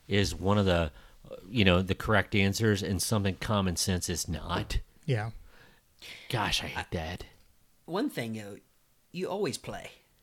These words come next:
Speaker 2: Yeah.
Speaker 3: I don't know why anyone ever would
Speaker 2: I don't,
Speaker 3: pass.
Speaker 2: yeah, I don't know why pass. And matter of fact, I think they took pass out as an
Speaker 3: Did they?
Speaker 2: option at some point.
Speaker 3: I don't really.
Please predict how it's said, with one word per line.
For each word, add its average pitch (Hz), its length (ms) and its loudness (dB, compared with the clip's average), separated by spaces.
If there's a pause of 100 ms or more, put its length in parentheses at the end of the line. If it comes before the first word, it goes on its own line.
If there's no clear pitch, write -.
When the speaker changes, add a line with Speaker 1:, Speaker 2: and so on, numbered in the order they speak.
(320)
Speaker 2:
Yeah. 120 180 4 (280)
Speaker 3:
I 180 80 -4
don't 208 140 -4
know 165 80 0
why 151 140 0
anyone 143 400 -2
ever 123 180 -2
would 110 180 -6
Speaker 2:
I 131 80 -4
don't, 135 100 6
Speaker 3:
pass. 131 180 2
Speaker 2:
yeah, 135 80 2
I 131 40 2
don't 127 80 0
know 120 80 0
why 117 140 0
pass. 131 400 4 (440)
And 143 220 4
matter 143 160 10
of 139 80 4
fact, 160 200 8
I 127 60 10
think 135 180 6
they 123 120 6
took - 240 4
pass 139 340 8
out 123 200 6
as 110 100 2
an 113 80 4
Speaker 3:
Did 117 60 8 (140)
they? 180 100 8
Speaker 2:
option 120 180 6
at 113 80 -4
some 143 220 6
point. 147 260 0
Speaker 3:
I 214 60 6
don't 302 120 2
really. 208 180 6